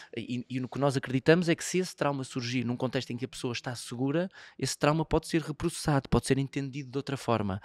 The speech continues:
Ahm, e obviamente podem também surgir outro tipo de experiências, ou apenas novas perspectivas, novos insights ou entendimentos em relação a situações da vida cotidiana, que são vistos de outra forma,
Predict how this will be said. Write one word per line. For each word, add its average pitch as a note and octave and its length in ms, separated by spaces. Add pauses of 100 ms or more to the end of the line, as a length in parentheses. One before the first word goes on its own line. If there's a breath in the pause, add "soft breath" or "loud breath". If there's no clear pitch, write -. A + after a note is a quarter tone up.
(320 loud breath)
Ahm, G2+ 500 (140)
e A#2 100
obviamente B2 380
podem D#3 200
também F#3+ 180
surgir G3+ 320
outro - 200
tipo - 160
de - 40
experiências, F3+ 580
ou A#2+ 60
apenas A#2+ 280
novas A#2+ 260
perspectivas, F3 720 (300 loud breath)
novos A2 200
insights C3+ 440
ou A#2+ 60
entendimentos A#2 540
em A2+ 40
relação A#2 300
a A#2 40
situações A2+ 440
da A2 100
vida A2 360
cotidiana, A#3 580
que - 120
são B2 120
vistos B2+ 280
de B2+ 60
outra B2 180
forma, A2+ 380